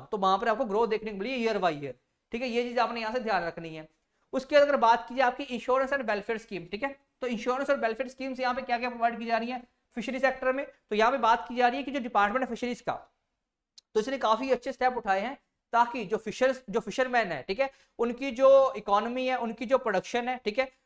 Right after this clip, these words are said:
उनके लिए अलग-अलग वेलफेयर स्कीम लाई गई है ताकि जो उनका मार्जिन है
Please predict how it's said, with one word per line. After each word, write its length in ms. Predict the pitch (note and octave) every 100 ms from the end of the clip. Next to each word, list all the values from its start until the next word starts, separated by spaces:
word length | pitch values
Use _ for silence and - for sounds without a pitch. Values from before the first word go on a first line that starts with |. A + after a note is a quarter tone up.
| -
उनके 260 | A3+ A#3
लिए 100 | C4+
अलग-अलग 220 | C4+ B3 A#3+
वेलफेयर 260 | G3+ C4
स्कीम 240 | B3 C4 A#3+
लाई 160 | A#3
गई 160 | A3 A#3
है 140 | C4+ C4+ -
ताकि 380 | A#3 A#3+ B3 F3+ _ _
जो 140 | F3+ B3+
उनका 340 | A3+ A3 C4 A#3+
मार्जिन 460 | G3+ F#3 F3+ A3+
है 100 | B3+